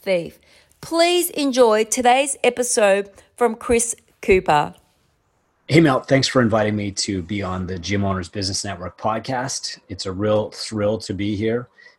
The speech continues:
Speaker 2: Uh, these are really challenging times, but I think there's a lot of reasons to be optimistic. Uh, so for those who don't know me, my name is Chris Cooper. I'm the founder of two brain business dot com. Uh, around two thousand eight, uh, my gyms were in trouble.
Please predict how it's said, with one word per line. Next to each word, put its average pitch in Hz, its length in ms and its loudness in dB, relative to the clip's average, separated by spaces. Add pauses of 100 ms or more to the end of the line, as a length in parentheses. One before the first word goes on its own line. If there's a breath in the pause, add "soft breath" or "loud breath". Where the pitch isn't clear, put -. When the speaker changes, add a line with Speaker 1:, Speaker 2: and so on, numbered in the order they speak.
(140)
Speaker 2:
Uh, 87 180 -6
these 98 180 -6
are 95 160 -2
really 110 360 -2
challenging 104 1040 -6
times, 92 720 -6
but 87 320 -4
I 95 100 -4
think 98 280 -4
there's 90 100 -4
a 90 60 -4
lot 95 180 0
of 92 60 -6
reasons 92 260 -10
to - 140 -14
be 90 100 -8
optimistic. 85 800 -10 (100)
Uh, 90 140 -10
so 107 340 -6 (300 loud breath)
for - 80 -8
those 120 180 2
who 107 60 -6
don't 113 400 0
know 98 180 2
me, 117 140 0
my 98 160 -4
name 95 180 -8
is 90 140 -8
Chris - 260 -6
Cooper. 127 400 -6
I'm 92 160 -6
the 90 60 -10
founder 92 360 -8
of 87 160 -12
two - 220 -8
brain 90 300 -8
business 87 380 -10
dot 78 300 -10
com. 107 400 -8 (560 loud breath)
Uh, 90 160 0
around 107 300 2
two 113 140 0
thousand 101 420 2
eight, 104 560 0 (100)
uh, 90 300 0
my 90 220 0
gyms 98 320 2
were 95 140 2
in 90 100 0
trouble. 110 400 2